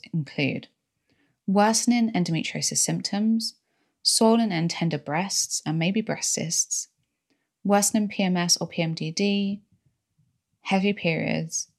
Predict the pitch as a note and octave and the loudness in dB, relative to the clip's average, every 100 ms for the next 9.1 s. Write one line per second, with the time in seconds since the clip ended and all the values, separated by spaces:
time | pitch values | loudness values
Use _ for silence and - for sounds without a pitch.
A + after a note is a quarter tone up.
0 | _ - A3+ A3+ G3+ - D#3+ D#3 D#3 - | _ -2 0 0 -4 -4 -2 -2 -4 -6
1 | - _ _ - G3 G#3+ A3 F#3+ - D#3+ | -10 _ _ -4 0 0 -2 -6 -4 -4
2 | D#3 D#3 E3+ - - _ _ - F#3+ G#3+ | -2 -4 -4 -4 -6 _ _ 0 2 4
3 | - F#3 E3 D#3 D#3 - _ - G3+ G3+ | 2 0 0 -2 -6 -10 _ -2 2 2
4 | F3 - D#3+ - D#3 D3 D#3 - - F3 | 0 -2 -6 -4 -4 -4 -4 -8 -6 -2
5 | E3 F3+ - F3+ F3+ - _ _ _ - | 0 -2 -2 -2 -2 -6 _ _ _ 0
6 | G3 A3 G#3+ G3+ F3 D#3+ - D#3 - D3 | 2 2 0 0 0 -2 -6 -6 -6 -6
7 | - - D3 D3 - - D#3 D#3+ D#3 - | -6 -4 -4 -2 -2 -2 -4 -4 -4 -6
8 | D#3+ D3+ D3 C#3+ D3+ - G3+ G#3 G#3 E3 | -8 -10 -10 -8 -4 -2 0 -2 0 0
9 | D#3 | -2